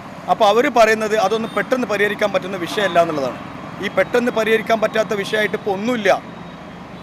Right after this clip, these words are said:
അവരിപ്പോഴും പുന്നക്കൂര് കത്തിച്ചിരിക്കുന്ന കാലഘട്ടത്തിലാണ് ജീവിക്കുന്നതെന്ന് നമുക്കൊക്കെ മനസ്സിലാക്കാൻ കഴിഞ്ഞത്.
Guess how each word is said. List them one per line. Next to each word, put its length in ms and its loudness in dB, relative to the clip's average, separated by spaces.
അവരിപ്പോഴും 480 2
പുന്നക്കൂര് 440 -2
കത്തിച്ചിരിക്കുന്ന 500 -4
കാലഘട്ടത്തിലാണ് 720 2
ജീവിക്കുന്നതെന്ന് 500 -4
നമുക്കൊക്കെ 340 0
മനസ്സിലാക്കാൻ 440 -2
കഴിഞ്ഞത്. 300 -6